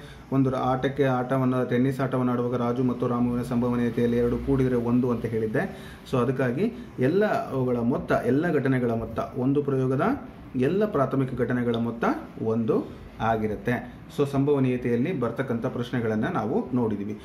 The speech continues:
ಅದೇ ಥರನೇ ಮುಂದಿನ ಕಾನ್ಸೆಪ್ಟಲ್ಲಿ ವರ್ಗ ಸಮೀಕರಣಗಳ ಬಗ್ಗೆ ಈಗ ಚರ್ಚೆ ಮಾಡೋಣ.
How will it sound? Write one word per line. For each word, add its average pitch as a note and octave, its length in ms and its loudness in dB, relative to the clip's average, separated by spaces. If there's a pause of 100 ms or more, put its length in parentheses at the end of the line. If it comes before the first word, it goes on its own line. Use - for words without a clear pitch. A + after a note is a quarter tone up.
(280)
ಅದೇ A3 140 2
ಥರನೇ F3 500 0 (300)
ಮುಂದಿನ G#3 400 2
ಕಾನ್ಸೆಪ್ಟಲ್ಲಿ C3 880 0
ವರ್ಗ D3+ 300 2 (100)
ಸಮೀಕರಣಗಳ D#3+ 540 0
ಬಗ್ಗೆ A#2+ 260 0
ಈಗ E3+ 240 0
ಚರ್ಚೆ - 320 -4
ಮಾಡೋಣ. A#2 420 0